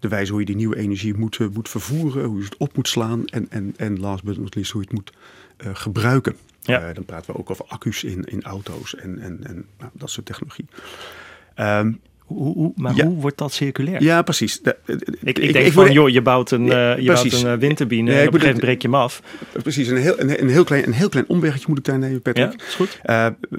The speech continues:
Speaker 1: wij maken ons eigenlijk in een, in een, in een ander spoor dat wij bewandelen al jarenlang, eh, niet alleen druk, maar ook zorgen over de leveringszekerheid van tal van grondstoffen die we
Speaker 2: Mhm.
Speaker 1: nodig hebben voor
Speaker 2: Ja.
Speaker 1: alles om ons heen, maar misschien wel met name die energietransitie. Eh,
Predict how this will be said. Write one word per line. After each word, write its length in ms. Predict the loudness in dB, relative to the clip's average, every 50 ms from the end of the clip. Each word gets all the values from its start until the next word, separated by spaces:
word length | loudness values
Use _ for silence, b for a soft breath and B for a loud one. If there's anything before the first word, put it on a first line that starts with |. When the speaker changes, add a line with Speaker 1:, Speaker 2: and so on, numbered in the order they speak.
| -10 -10 -10 -6 -2
Speaker 1:
wij 140 | 0 0 2
maken 260 | 2 0 0 0 0
ons 180 | -2 -2 -2 -2
eigenlijk 340 | -4 -2 -2 -2 -2 0
in 80 | 0 0
een, 100 | 0 0
in 120 | 0 0 0
een, 140 | 0 0 -2
in 140 | -2 -2
een 100 | -2 -2
ander 200 | 0 0 0 0
spoor 260 | -2 -2 -4 -4 -4 -4
dat 80 | -4
wij 120 | -4 -4 -4
bewandelen 340 | -4 -4 -4 -4 -4 -4
al 60 | -4 -4
jarenlang, 580 | -2 -2 -2 -2 -2 -2 -2 -2 -2 -4 -4 -6 -8 -8
eh, 80 | -6 -6 -6 -6 -8 -10 -14 -16 -16 -14
niet 200 | -12 -12 -10 -8
alleen 260 | -8 -8 -8 -8 -8 -6
druk, 260 | -6 -6 -6 -6 -8
maar 80 | -10 -10
ook 140 | -8 -8 -8
zorgen 520 | -2 0 0 0 2 0 0 -2 -2 -4 -6
over 280 | -4 -4 -4 -4 -4 -6
de 160 | -8 -8 -6 -6
leveringszekerheid 800 | -6 -6 -4 -4 -6 -6 -2 0 0 0 0 -2 -8 -8 -10 -4
van 240 | -4 -4 -4 -4 B B B B B B _
tal 180 | 0 0 2 2
van 140 | 0 -2
grondstoffen 560 | -4 0 0 0 0 2 0 0 0 0 0 -2
die 100 | -2 0
we 100 | 0 0
Speaker 2:
Mhm. 80 | 2
Speaker 1:
nodig 320 | 2 2 2 2 0 -2 -4
hebben 220 | -4 -4 -4 -6
voor 160 | -6 -4 -2
Speaker 2:
Ja. 160 | -2 -2 -4 -6 _ _
Speaker 1:
alles 220 | -2 -2 0 0 0
om 60 | 0
ons 120 | -2 -2
heen, 240 | -2 -2 -2 -4 -4 B B B -4
maar 100 | -2 -2
misschien 200 | 0 0 0 0
wel 100 | 0 0
met 120 | 0 -2
name 340 | 0 -2 0 0 -2 -4 -4 B B B B _
die 200 | -6 -6 -6 -6 _
energietransitie. 800 | -8 -6 -6 -4 -4 -4 -6 -6 -8 -6 -6 -6 -6 -6 -8 -10 -10 _ _ _ _ _ _ _ _ _ _ -20 -20 _ B B B B B B B B B B B B
Eh, 360 | -4 -2 0 0 0 0 -2